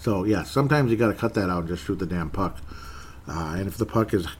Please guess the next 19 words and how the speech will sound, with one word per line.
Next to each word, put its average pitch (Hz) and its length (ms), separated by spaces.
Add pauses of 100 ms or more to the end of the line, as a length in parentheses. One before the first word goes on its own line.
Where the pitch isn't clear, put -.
(320)
caught 104 400
and 87 160
frozen 107 420
and 101 120
all 98 120
that, 104 260
and, 95 320
well, 101 220
whatever, 90 380
and 87 100
you 98 60
gotta 101 180
do 101 100
a 98 60
face-off. 104 480 (420)
So 135 200
be 123 200
it, 101 120
Jedi. 104 420